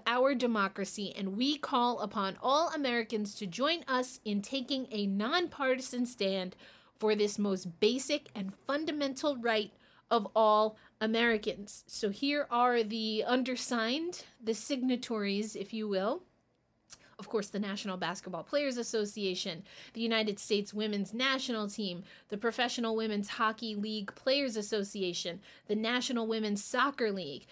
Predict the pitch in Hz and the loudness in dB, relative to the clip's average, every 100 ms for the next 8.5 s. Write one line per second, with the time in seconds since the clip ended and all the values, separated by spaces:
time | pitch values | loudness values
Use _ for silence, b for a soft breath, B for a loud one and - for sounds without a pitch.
0 | B - 190 170 170 208 214 233 262 262 | B -6 -4 -2 -4 -4 0 0 2 0
1 | - 302 294 294 247 214 196 175 - - | 0 2 2 0 -4 -2 -2 -4 -10 -20
2 | B B 233 254 277 269 294 269 262 220 | B B 0 2 2 2 0 0 0 0
3 | 208 196 196 190 185 180 180 180 175 - | 0 0 0 -2 -4 -8 -6 -6 -6 -8
4 | 202 185 180 180 175 - 190 180 170 - | -4 -4 -2 -2 -2 -4 -6 -4 -4 0
5 | 302 285 254 254 247 226 240 208 202 214 | 0 2 -2 0 0 0 0 -2 0 -2
6 | 196 202 262 285 285 269 247 - - 214 | -2 -2 -2 -2 -2 0 -2 -6 -6 -4
7 | 208 202 202 208 196 196 190 - 196 185 | -2 -4 -6 -2 -2 -2 -6 -6 -6 -4
8 | 185 175 - 180 | -4 -2 -4 -6